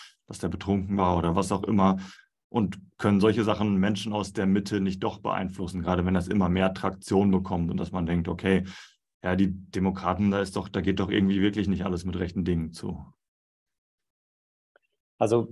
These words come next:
Speaker 2: eben beim, beim ersten Teil sozusagen der Frage, ähm, inwiefern kann jetzt so ein Vorfall zurückgeführt werden auf, auf Desinformation, da wäre ich ausgesprochen schwierig. Wir wissen, dass Radikalisierung ein unglaublich komplexer Prozess ist mit sehr, sehr vielen Einflussfaktoren.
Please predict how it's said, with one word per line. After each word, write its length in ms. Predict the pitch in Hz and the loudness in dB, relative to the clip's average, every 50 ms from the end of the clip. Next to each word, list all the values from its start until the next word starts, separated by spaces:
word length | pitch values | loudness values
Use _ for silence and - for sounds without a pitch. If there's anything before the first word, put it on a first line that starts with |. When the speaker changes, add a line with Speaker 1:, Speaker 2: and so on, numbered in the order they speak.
| - - | -8 -6
Speaker 2:
eben 260 | - 123 120 120 123 107 | -2 0 2 2 4 4
beim, 280 | 123 120 117 117 120 - 113 | 4 4 4 4 0 0 2
beim 160 | 131 120 117 | 2 2 2
ersten 400 | - - 113 123 120 - - 135 | 2 2 2 2 2 2 0 0
Teil 280 | - - 120 120 120 120 | 4 6 8 8 8 6
sozusagen 540 | 120 117 120 - 113 110 113 113 113 120 | 4 2 0 0 2 4 6 6 6 4
der 120 | 113 107 107 | 2 0 0
Frage, 640 | - - 113 110 110 120 117 113 117 113 110 - - | 0 0 0 2 2 2 2 2 2 0 0 0 -2
ähm, 540 | - 110 107 107 107 107 104 110 110 107 107 - - | -4 -4 -4 -2 -2 -4 -4 -4 -8 -10 -10 -12 -16
inwiefern 720 | - - - - - 120 113 110 113 113 - 131 117 117 | -16 -16 -14 -14 -14 -12 -8 -8 -8 -4 0 0 0 0
kann 160 | 113 - 117 | 0 0 0
jetzt 140 | 107 107 110 | 0 0 0
so 80 | 127 113 | 0 0
ein 280 | 107 110 107 101 101 | 0 0 -2 -4 -6
Vorfall 640 | - - - - 120 123 - - - 117 107 110 104 | -10 -6 0 4 4 4 6 6 6 6 6 6 4
zurückgeführt 600 | 107 - 110 113 113 - 120 113 - - 120 113 117 | 2 0 -2 -2 0 0 -2 -2 0 2 0 2 4
werden 320 | 113 107 107 113 113 110 | 2 2 2 2 -2 -4
auf, 240 | 101 107 104 - - | -4 -4 -6 -6 -8
auf 180 | - - 110 | -8 -8 -4
Desinformation, 1040 | - 135 113 110 135 117 - - 110 110 110 110 - - 123 107 107 110 107 107 104 - - - - - - - _ _ _ - - - - | -2 0 0 0 -2 -2 0 0 2 2 2 0 0 2 2 4 4 2 2 0 -4 -6 -10 -16 -20 -20 -20 -20 _ _ _ -20 -20 -14 -8
da 180 | - 120 110 107 | -4 -4 0 2
wäre 220 | 113 113 113 117 | 4 6 8 8
ich 160 | 117 113 135 | 6 6 4
ausgesprochen 520 | 113 123 123 - 131 - - 120 107 120 117 | 2 2 0 0 -4 -2 0 0 0 0 -2
schwierig. 600 | 113 - 120 127 127 135 117 127 123 120 - - | -6 -4 0 4 4 6 6 6 4 2 2 0
Wir 160 | 123 113 110 | 0 0 0
wissen, 240 | 117 113 - 131 113 | -2 -4 -2 -2 0
dass 240 | 117 113 110 - - | 0 -2 -2 -2 -4
Radikalisierung 1080 | 107 110 110 117 113 110 - 120 107 107 107 113 123 127 117 120 113 113 113 113 113 _ _ _ - | -2 -2 -2 -2 -4 -4 -4 -4 -4 -4 -2 -2 -2 0 0 0 -2 -2 -4 -8 -10 _ _ _ -10
ein 80 | 113 120 | -8 0
unglaublich 640 | - 147 139 147 139 120 113 110 110 110 123 110 - | 4 6 8 8 8 8 8 6 6 6 2 -2 -2
komplexer 640 | - - 110 107 - - 123 117 - - - 110 | 0 -2 -2 0 0 0 0 0 0 2 2 0
Prozess 500 | 107 - - 113 - - - 127 127 - | 2 0 -2 -4 0 2 4 4 4 2
ist 160 | - 120 - 123 | -2 -8 -6 -6
mit 160 | 117 107 110 | -8 -6 -2
sehr, 220 | 120 120 123 120 | 0 0 2 4
sehr 140 | 120 117 113 | 4 4 2
vielen 260 | 117 - 117 110 110 | 2 0 -2 -2 -2
Einflussfaktoren. 1040 | 110 104 117 127 - - 120 - - 127 120 - - - 127 117 117 117 120 117 - | -2 -4 -4 -4 -2 -4 -4 0 0 0 0 0 0 0 2 4 4 2 2 -2 -8